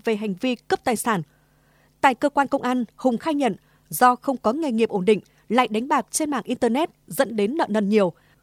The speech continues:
nên Hùng đã rời khỏi địa phương và có mặt ở Thái Nguyên từ ngày bảy tháng năm năm hai nghìn không trăm hai mươi ba để tìm việc làm. Do cần tiền để trả nợ,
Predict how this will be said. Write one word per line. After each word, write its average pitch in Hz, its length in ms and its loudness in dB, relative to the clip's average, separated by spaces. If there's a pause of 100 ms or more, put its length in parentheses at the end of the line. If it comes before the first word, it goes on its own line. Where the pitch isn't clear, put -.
(120)
nên 311 160 0
Hùng 233 300 -2
đã 233 180 -2
rời 247 220 -2
khỏi 214 200 -4
địa 214 120 0
phương 262 460 -2
và 233 120 2
có 220 260 0
mặt 285 140 -2
ở 202 160 -6
Thái 214 140 -8
Nguyên 254 260 2 (300)
từ 226 80 2
ngày 262 160 -2
bảy 220 180 0
tháng 262 220 -6
năm 302 280 0
năm 320 140 0
hai 311 100 -4
nghìn 220 200 0
không 269 200 -6
trăm 277 180 -4
hai 254 100 -6
mươi - 0 -
ba 240 320 2
để 214 160 0
tìm 226 240 -2
việc 226 180 0
làm. 208 200 2 (560)
Do 262 260 4
cần 226 220 -2
tiền 214 260 0
để 208 100 0
trả 196 160 -2
nợ, 214 200 0